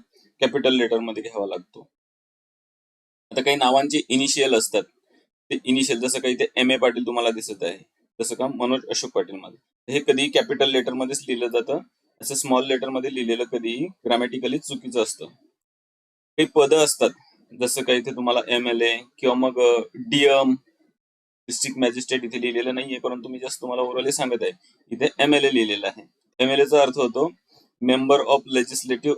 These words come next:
Assembly, म्हणजे विधानसभेचे सदस्य, किंवा आपण साध्या भाषेत म्हटलं तर आमदार. तर हे, यांना आपण, अ, जे शॉर्ट फॉर्म असतात ना, जसे शॉर्ट मध्ये लिहिले जातात,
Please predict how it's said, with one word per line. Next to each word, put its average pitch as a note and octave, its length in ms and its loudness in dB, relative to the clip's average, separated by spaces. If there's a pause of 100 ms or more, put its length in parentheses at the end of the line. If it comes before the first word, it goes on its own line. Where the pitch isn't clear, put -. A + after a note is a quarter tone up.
Assembly, B2 480 -2 (500)
म्हणजे C3 280 -4
विधानसभेचे B2+ 680 0
सदस्य, C#3+ 500 2 (260)
किंवा B2+ 220 4
आपण C3 200 0
साध्या B2+ 280 2
भाषेत A#2 240 0
म्हटलं A#2+ 320 -4
तर C#3 120 2 (100)
आमदार. C3 320 2 (1300)
तर D3+ 40 8
हे, D3+ 300 2 (180)
यांना C#3+ 200 4
आपण, F3+ 280 2
अ, D#3 200 0 (240)
जे D#3 160 0
शॉर्ट D3+ 320 0
फॉर्म D#3 200 4
असतात C#3+ 260 2
ना, C3 140 -6 (1040)
जसे B2 160 -6
शॉर्ट B2+ 220 0
मध्ये C3 200 -4
लिहिले A#2+ 200 -2
जातात, D3 140 0